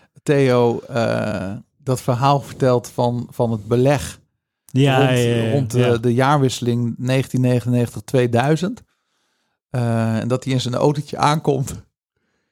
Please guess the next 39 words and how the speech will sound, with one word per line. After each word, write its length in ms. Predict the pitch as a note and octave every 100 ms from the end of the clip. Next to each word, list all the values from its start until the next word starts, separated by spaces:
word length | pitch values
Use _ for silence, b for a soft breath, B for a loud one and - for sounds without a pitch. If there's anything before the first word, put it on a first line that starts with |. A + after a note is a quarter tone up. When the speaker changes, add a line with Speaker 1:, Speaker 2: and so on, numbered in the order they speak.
| _ _ -
Speaker 1:
En 120 | C#3
dat 100 | C3+
ze 120 | -
echt 240 | C#3+ C#3
niet 180 | D3 C#3+
geloven 380 | - B2+ B2 B2
dat 160 | B2 -
hij 100 | A#2+
de 60 |
directeur 480 | A#2 A#2+ G#2+ C3 A#2+
is 100 | A#2
van 120 | -
de 60 | C3+
Speaker 2:
Ja. 60 | A#2
Speaker 1:
gevangenis. 520 | A#2 C3+ C#3+ F3+ -
Speaker 2:
Een 140 | C#3+
Fiat 300 | - C3 A#2+
vijfhonderd, 500 | - A#2+ A2 A#2+ G#2+
ja. 60 | F#2
Speaker 1:
Prachtig 480 | D#3 D#3+ - C3 -
verhaal, 440 | A#2+ A#2+ B2+ C3+
hè? 100 | C3 F#3 D3 -
Speaker 2:
Ja, 260 | C#3+ A#2 -
geweldig. 600 | - C3 C#3 A2 G#2 - - b b b _ _
Speaker 1:
Maar 260 | - C#3 -
ook, 280 | G3 F#3+ -
wat 160 | D3+ D3
ik 120 | -
ook 180 | E3+ D3
heel 260 | D3+ E3+
mooi 280 | D#3+ C#3+ D3+
vind, 300 | - D3 C3+
is 140 | C3+
het 160 | C3+ -
sociale 600 | - C3+ - D3+ E3 C3+
component 560 | D3 C3+ B2 C3+ C#3 C3
wat 120 | B2
jij 240 | C3+ C3+
benoemt 560 | C3 C3 C3 C3 -